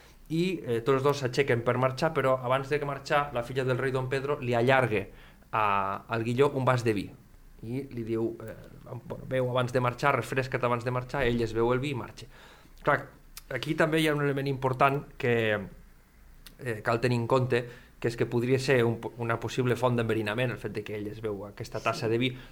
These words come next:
Speaker 1: però normalment el que hi ha a la de, a, a totes les taules medievals és una mateixa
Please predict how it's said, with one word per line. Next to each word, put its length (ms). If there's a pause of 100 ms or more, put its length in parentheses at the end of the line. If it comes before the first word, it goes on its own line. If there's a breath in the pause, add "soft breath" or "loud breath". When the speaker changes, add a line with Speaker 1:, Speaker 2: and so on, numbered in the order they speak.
Speaker 1:
però 340 (260)
normalment 580
el 160
que 120
hi 120
ha 80
a 40
la 80
de, 60 (200)
a, 260 (320)
a 120
totes 200
les 120
taules 260
medievals 400
és 140
una 360
mateixa 840